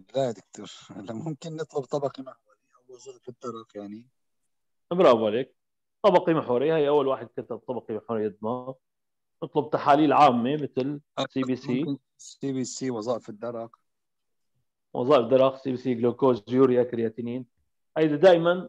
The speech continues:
Speaker 2: آه، بسموها البيزك، تحاليل البيزك. نطلب التعداد الدموي، نطلب التحاليل الكيمياء الأساسية اللي هي الصوديوم، الشوارد، ال-، وظائف كلية، وظائف، آه، ال-، عفوا السكر.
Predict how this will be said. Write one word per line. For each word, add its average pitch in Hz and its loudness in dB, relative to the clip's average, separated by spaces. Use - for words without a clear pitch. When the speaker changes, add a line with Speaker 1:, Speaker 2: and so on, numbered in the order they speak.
Speaker 2:
آه، 135 0
بسموها 185 -2
البيزك، 180 0
تحاليل 180 -6
البيزك. 165 -6
نطلب 165 -4
التعداد 143 2
الدموي، 165 0
نطلب 160 0
التحاليل 151 -2
الكيمياء 147 -2
الأساسية 135 -4
اللي 123 -6
هي 127 -6
الصوديوم، 151 2
الشوارد، 147 4
ال-، 110 -6
وظائف 143 -2
كلية، 175 -2
وظائف، 131 -2
آه، 104 -10
ال-، 104 -8
عفوا 110 -4
السكر. - 0